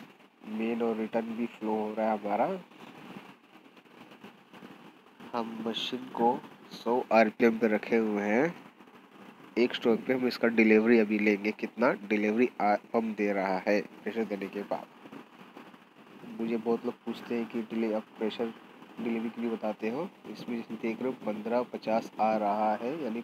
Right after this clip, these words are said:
pump perfect है। पचास के नीचे होगा तो पंप fail होगा। ठीक है, और पंप check करने के टाइम देखना कहीं से leak वगैरह ना हो, क्योंकि गाड़ी में कोई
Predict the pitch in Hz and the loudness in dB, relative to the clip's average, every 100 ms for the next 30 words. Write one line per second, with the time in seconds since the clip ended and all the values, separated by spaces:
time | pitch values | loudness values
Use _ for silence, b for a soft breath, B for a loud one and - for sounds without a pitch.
0 | - 113 117 113 104 - 110 - 120 107 | -2 -4 -2 -6 -4 -4 -6 -2 2 2
1 | - - _ - - B B B B B | 0 -20 _ -20 -20 B B B B B
2 | B B - - - 120 123 - 120 123 | B B -10 -8 -4 4 4 4 0 2
3 | 117 117 117 113 110 113 101 98 85 - | 2 2 2 2 4 2 4 0 -2 -6
4 | - - - - - - - - - - | -12 -12 -12 -16 -18 -18 -14 -16 -14 -8
5 | - 143 185 - - 117 - 123 139 143 | 0 2 0 -6 -4 -4 2 2 2 -4
6 | - - - 123 131 123 127 127 123 127 | -10 -12 -4 -2 0 -2 -2 -2 -2 -2
7 | 131 123 117 127 113 120 120 113 113 110 | 0 2 2 2 2 2 0 2 2 2
8 | 107 101 117 208 - - - - - - | 0 2 2 0 -4 -10 -10 -10 -14 -14
9 | - - - - - - - 127 117 123 | -18 -16 -16 -16 -16 -18 -6 -4 0 2
10 | 117 113 123 120 123 120 | 6 6 4 4 4 4